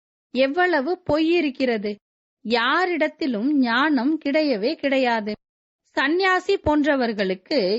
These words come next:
எவ்வளவு மரியாதை இருக்கிறது! ஏனெனில் தூய்மையாக இருக்கின்றனர். சத்தியுகத்தில் எந்த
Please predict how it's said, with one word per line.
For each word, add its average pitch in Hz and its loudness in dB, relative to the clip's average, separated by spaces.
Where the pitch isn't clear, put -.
எவ்வளவு 254 0
மரியாதை 285 0
இருக்கிறது! 226 -2
ஏனெனில் 262 0
தூய்மையாக 330 0
இருக்கின்றனர். 247 -2
சத்தியுகத்தில் 277 -2
எந்த 311 2